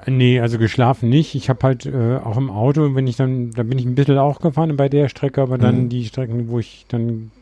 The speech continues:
Speaker 1: dabei gesessen, hab ich mal probiert, so ein bisschen zu dösen. Ähm, aber richtig geschlafen hab ich nicht.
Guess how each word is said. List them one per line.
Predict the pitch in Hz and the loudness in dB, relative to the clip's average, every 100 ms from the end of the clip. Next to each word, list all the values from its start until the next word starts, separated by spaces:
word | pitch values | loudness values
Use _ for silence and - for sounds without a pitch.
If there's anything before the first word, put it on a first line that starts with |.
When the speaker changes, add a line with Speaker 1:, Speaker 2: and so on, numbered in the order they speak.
| _ _ _ - | _ _ _ -6
Speaker 1:
dabei | 107 107 120 | -4 -2 -2
gesessen, | 127 117 104 | -2 -4 -4
hab | 110 | -4
ich | |
mal | 123 113 | -4 -4
probiert, | - 101 110 113 | -4 -2 -2 0
so | |
ein | 110 | -4
bisschen | 107 113 101 | -4 -6 -6
zu | 101 | -6
dösen. | 95 107 113 113 104 - - - - - - - _ - | -4 -4 -2 -6 -8 -16 -20 -20 -20 -20 -20 -20 _ 2
Ähm, | 117 113 113 110 120 - | 2 4 2 0 -2 -6
aber | 107 101 92 | -4 -2 -2
richtig | 101 - 101 - | -4 -4 -6 -6
geschlafen | 98 110 110 117 113 | -6 -2 -2 0 -2
hab | 113 | -4
ich | 110 117 | -4 -4
nicht. | 123 - | -4 -6